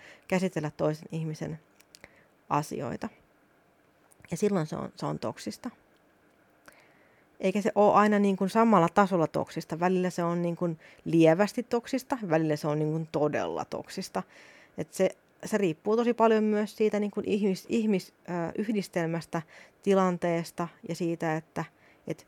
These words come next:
millä mielentilalla sen sanoo ja mikä on sun todellinen tarkoitusperä siellä taustalla. Et haluut sä vaan, niin kuin, päästä jotenkin sanomaan asiasta vai, vai mikä siellä oikeasti on? Onko siellä se kuitenkin se kontrollin tarve sit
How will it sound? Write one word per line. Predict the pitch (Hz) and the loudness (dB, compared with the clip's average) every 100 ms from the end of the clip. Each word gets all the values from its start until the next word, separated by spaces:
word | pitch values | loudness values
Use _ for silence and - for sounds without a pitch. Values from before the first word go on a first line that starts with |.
| _ | _
millä | 170 175 151 175 | -4 0 0 0
mielentilalla | 214 202 190 180 190 175 175 | 0 2 2 0 0 0 0
sen | - 185 | -2 -6
sanoo | - 226 175 143 | 0 0 2 2
ja | 156 | 0
mikä | 160 196 202 | -2 -2 0
on | 165 170 | 0 0
sun | 180 180 _ | -2 -4 _
todellinen | 240 339 220 151 151 156 156 151 | 2 4 4 4 -2 -2 -4 -2
tarkoitusperä | 170 185 165 156 151 - 165 | 0 0 0 -2 -8 -10 -8
siellä | 156 160 | -6 -6
taustalla. | 160 165 160 - - | -2 -2 -2 -6 -12
Et | - - - - | -12 -14 -20 -20
haluut | - 247 320 - | 0 4 4 4
sä | 170 | 2
vaan, | 165 165 160 | 4 6 4
niin | 156 | 2
kuin, | 156 147 | -2 0
päästä | 151 147 - | 2 2 0
jotenkin | 147 147 143 143 | -6 -4 -6 -8
sanomaan | 151 - 143 139 135 139 170 _ - - _ - | -10 -6 -6 -4 -6 -8 -12 _ -20 -20 _ -12
asiasta | - - - - - - _ _ _ _ _ _ 165 | -10 -10 -10 -10 -12 -12 _ _ _ _ _ _ -6
vai, | 156 143 139 147 - - _ _ _ _ - | -2 0 0 -4 -6 -10 _ _ _ _ -6
vai | 151 | -4
mikä | 180 170 | -4 -4
siellä | - - | -6 -6
oikeasti | 147 - 147 - - | -4 -4 -8 -10 -10
on? | 170 - | -10 -8
Onko | 185 220 | -8 -4
siellä | 165 - | -4 -4
se | 160 | -2
kuitenkin | 180 160 151 151 | 0 0 -2 -6
se | |
kontrollin | 139 156 - - - - | -6 -6 -8 -10 -12 -10
tarve | - - - | -10 -10 -12
sit | - | -16